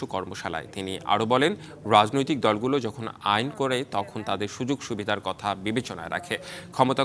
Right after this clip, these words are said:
কতটুকু হাতে রাখা যায় সেটা চিন্তা করে। অন্তর্বর্তী সরকারের চিন্তা হচ্ছে ক্ষমতা কতটুকু স্বাধীন প্রতিষ্ঠানগুলোর কাছে থাকে।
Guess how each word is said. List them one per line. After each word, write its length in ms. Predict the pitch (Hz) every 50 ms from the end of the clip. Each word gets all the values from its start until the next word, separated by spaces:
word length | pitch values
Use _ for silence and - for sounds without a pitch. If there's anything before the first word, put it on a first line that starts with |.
| 110
কতটুকু 440 | - 113 107 - 139 - 143 - 156 151
হাতে 320 | 127 - 104 101 - 135 135
রাখা 260 | 113 98 - - - 98
যায় 260 | 90 92 87 113 170
সেটা 260 | 170 - 120 - 107
চিন্তা 340 | 107 - 143 131 120 - 104
করে। 240 | - - 76 80 - - - - -
অন্তর্বর্তী 500 | - 110 113 110 - 120 110 117 110 -
সরকারের 440 | 123 - 110 98 98 - 104 104 104 -
চিন্তা 200 | - 104 101 123 123
হচ্ছে 260 | 123 120 - - 156 160 160 160 - - - - -
ক্ষমতা 340 | - - 131 127 127 - 135 127
কতটুকু 360 | - 117 104 - 113 127 120 135
স্বাধীন 400 | - - - 135 - - 151 151 147
প্রতিষ্ঠানগুলোর 760 | - 139 123 - 135 120 - 139 123 117 113 113 107 101 104 -
কাছে 200 | 87 - - -
থাকে। 300 | - - - - - 98